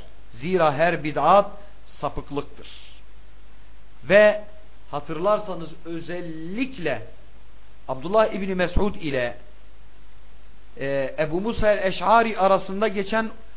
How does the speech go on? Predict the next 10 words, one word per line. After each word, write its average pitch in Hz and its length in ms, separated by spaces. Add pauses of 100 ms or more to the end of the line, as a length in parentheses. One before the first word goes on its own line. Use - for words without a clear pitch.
(280)
olayı 196 520 (380)
nakletmiştik. 151 840 (880)
Kıssaca 233 640
hatırlansın 214 720
diye 185 400 (720)
ifade 180 480
edeceğim. 190 560 (460)
Neydi 208 340
olay? 190 580 (840)
E, 151 720